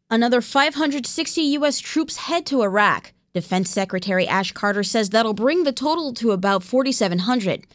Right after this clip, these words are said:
The Iraq move, combined with President Obama's decision to keep more troops in Afghanistan, puts pressure on D O D to find a way to pay for it all.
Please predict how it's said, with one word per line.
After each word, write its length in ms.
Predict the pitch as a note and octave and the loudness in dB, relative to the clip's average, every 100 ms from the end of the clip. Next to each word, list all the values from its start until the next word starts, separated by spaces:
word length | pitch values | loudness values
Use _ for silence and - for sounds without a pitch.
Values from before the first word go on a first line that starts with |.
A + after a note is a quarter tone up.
| _ _ _ | _ _ _
The 140 | F3 F3 | 2 2
Iraq 380 | E3 F3 F3 G3+ | 4 2 2 2
move, 260 | G3 G3+ | 2 2
combined 440 | F#3 G#3+ A3 B3+ B3 | 2 2 4 2 0
with 140 | A#3+ | -2
President 420 | D4+ D4+ D4+ D4 | 0 0 0 0
Obama's 440 | C4+ C4 C4+ C4 - | 2 2 2 0 0
decision 440 | A#3+ C4+ B3+ B3+ | -2 -2 0 -2
to 100 | A#3 | -2
keep 220 | - B3+ | -4 0
more 280 | A3 B3+ E4 | 4 4 2
troops 320 | - D#4 C#4 | 0 -4 -2
in 60 | A3+ | 0
Afghanistan, 680 | G3 F#3 A3 A3+ A3+ A3 | -2 -2 -2 -2 -2 -2
puts 280 | G#3+ A#3+ A3 | -2 -4 -6
pressure 400 | - C#4+ E4 D#4+ | -4 -2 0 0
on 180 | - G#3 | 0 2
D 160 | G3+ G3+ | 2 2
O 80 | |
D 180 | G3 A3+ | 2 0
to 60 | A#3+ | 0
find 260 | - G#3+ | 0 -2
a 40 | G#3 | 0
way 180 | G3+ G3+ | 0 -2
to 60 | |
pay 200 | G#3 B3+ | -2 -2
for 220 | C4+ G3+ | -2 0
it 80 | F3+ | 0
all. 220 | D3+ G#2 | 0 -4